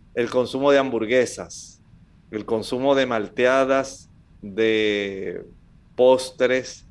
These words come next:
de productos azucarados, de productos fritos.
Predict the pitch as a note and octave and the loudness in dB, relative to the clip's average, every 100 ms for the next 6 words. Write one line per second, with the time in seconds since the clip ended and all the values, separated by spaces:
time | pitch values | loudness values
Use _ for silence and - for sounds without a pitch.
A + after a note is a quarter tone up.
0 | - - - - - - A2+ D#3 D3+ C#3+ | -20 -20 -20 -20 -20 -6 0 2 4 4
1 | E3+ E3+ E3+ E3 D#3 C#3+ C#3 G3+ F3 G2+ | 2 0 -2 -2 -2 0 2 2 0 -4
2 | - - _ - _ _ _ _ - A#2+ | -8 -20 _ -20 _ _ _ _ -4 0
3 | C3 A#2+ B2 D3 - C#3+ - - D3 D3+ | 2 2 2 0 -2 -2 -4 -2 0 0
4 | C#3+ - F2+ - - - | -4 -6 -6 -8 -20 -20